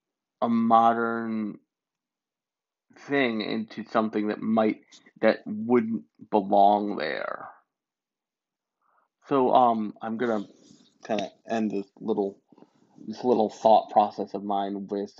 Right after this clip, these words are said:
um, Tokyo Revengers. Tokyo Revengers, um, is clearly a time travel show, and it is clearly, um, but it's a, it's what I would call a modern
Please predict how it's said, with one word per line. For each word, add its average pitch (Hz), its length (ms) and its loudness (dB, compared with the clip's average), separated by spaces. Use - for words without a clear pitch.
um, 95 520 -2
Tokyo 123 400 0
Revengers. 92 640 -6
Tokyo - 340 6
Revengers, 113 680 2
um, 87 500 -2
is - 320 -8
clearly 127 340 -2
a 113 40 -2
time 104 340 -8
travel 113 320 0
show, 120 440 -6
and 107 180 -4
it 101 120 -6
is 98 200 -10
clearly, 107 760 -4
um, 90 520 -4
but 123 260 -6
it's 113 100 -10
a, 120 140 0
it's - 140 -12
what 160 100 0
I 156 40 0
would 143 160 -4
call 127 280 -2
a 98 60 -10
modern 101 800 -6